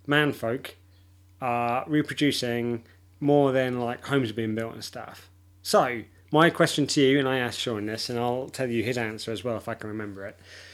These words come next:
was, or is, um, how do you see things going in, like, the next, like, couple of decades with everybody constantly having kids left, right, and centre? You can't turn any kind of corner street without seeing people with kids and stuff. And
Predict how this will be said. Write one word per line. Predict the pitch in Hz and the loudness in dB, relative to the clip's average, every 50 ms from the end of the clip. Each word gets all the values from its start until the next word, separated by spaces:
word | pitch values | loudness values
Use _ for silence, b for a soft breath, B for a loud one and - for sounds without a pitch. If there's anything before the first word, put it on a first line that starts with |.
| B B - | B B 2
was, | 139 147 143 139 139 143 135 131 127 - - - b b b b b b _ _ | 6 8 8 10 8 8 6 4 0 -2 -2 -4 b b b b b b _ _
or | 151 135 135 135 | 2 4 6 6
is, | 135 135 131 117 - - | 6 6 4 2 0 2
um, | 135 127 127 127 127 123 123 123 123 120 120 b b b b b b _ _ _ _ _ - - | 2 2 2 2 0 -2 -2 -2 -2 -4 -6 b b b b b b _ _ _ _ _ -14 -6
how | - 165 180 214 | -2 0 2 2
do | 190 196 | 2 0
you | 208 208 | 0 0
see | 175 - - 143 | 0 0 0 0
things | 127 - 139 131 127 120 110 - | 2 2 0 2 2 0 -2 -2
going | - 147 139 131 120 113 | 0 0 2 2 0 -2
in, | 110 113 113 113 | -2 -4 -4 -4
like, | 110 113 110 - | -6 -8 -8 -8
the | - 123 | -6 -6
next, | 131 135 131 - - - - - _ - | -6 -6 -8 -10 -12 -12 -16 -20 _ -12
like, | - 135 120 117 120 | -8 -8 -8 -8 -6
couple | - 131 123 - 123 | -6 -6 -4 -4 -4
of | 113 - | -2 -2
decades | - 127 113 - - 113 107 104 98 - | -2 -4 -4 -6 -8 -8 -8 -8 -8 -6
with | - 120 117 - - | -6 -6 -6 -6 -4
everybody | - 156 143 143 139 135 127 120 113 | 0 2 2 2 4 2 2 2 0
constantly | 107 - - 131 120 - - 127 120 104 | -2 -2 -4 -4 -4 -6 -6 -6 -6 -4
having | 113 123 117 107 | -4 -4 -4 -6
kids | 104 - 123 117 92 98 | -6 -6 -6 -6 -4 -4
left, | 120 120 117 - - | -4 -4 -4 -6 -8
right, | 127 117 117 | -8 -8 -8
and | 113 110 | -8 -8
centre? | - 120 113 107 - 110 104 98 98 | -8 -6 -6 -8 -8 -10 -12 -10 -10
You | 110 110 | -10 -4
can't | - 170 175 165 156 147 139 | 0 0 2 2 0 -2 0
turn | 151 151 147 143 147 | 0 2 2 2 0
any | 160 143 143 135 | 0 0 0 0
kind | - - 139 139 131 127 | 0 -2 -2 -2 -2 -4
of | 113 | -6
corner | - - 147 135 127 120 | -2 0 0 0 0 0
street | - - - 139 120 107 | -4 -4 -4 -4 -4 -4
without | 107 120 123 120 117 - | -6 -8 -8 -8 -10 -10
seeing | - 127 127 117 113 104 | -10 -8 -8 -8 -8 -6
people | - 123 110 98 113 | -6 -8 -6 -6 -8
with | 113 104 - | -8 -10 -6
kids | - 135 131 - 117 | -6 -6 -6 -6 -8
and | 117 98 | -10 -10
stuff. | - - 113 104 107 110 - B B B B B B B _ | -10 -12 -12 -14 -14 -16 -18 B B B B B B B _
And | 131 131 131 127 123 123 123 - | -6 -6 -4 -4 -4 -6 -6 -8